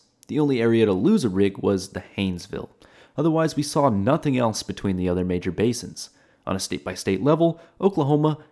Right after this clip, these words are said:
and West Virginia each saw a one well increase. Texas was somehow not able to add one,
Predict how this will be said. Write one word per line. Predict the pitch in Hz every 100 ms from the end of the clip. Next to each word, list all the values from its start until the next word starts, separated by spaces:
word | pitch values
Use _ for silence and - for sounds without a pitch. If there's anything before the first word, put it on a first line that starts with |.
| -
and | 87
West | 104 120
Virginia | 123 107 107 101 -
each | 131
saw | - - 113 -
a | 113
one | 92 98 107 92
well | 90 87
increase. | 117 110 - - - - _ _ _
Texas | 156 156 190 190
was | 165 - - _
somehow | - - 240 190
not | 120 139
able | 123 110 98
to | -
add | 101 90
one, | 90 87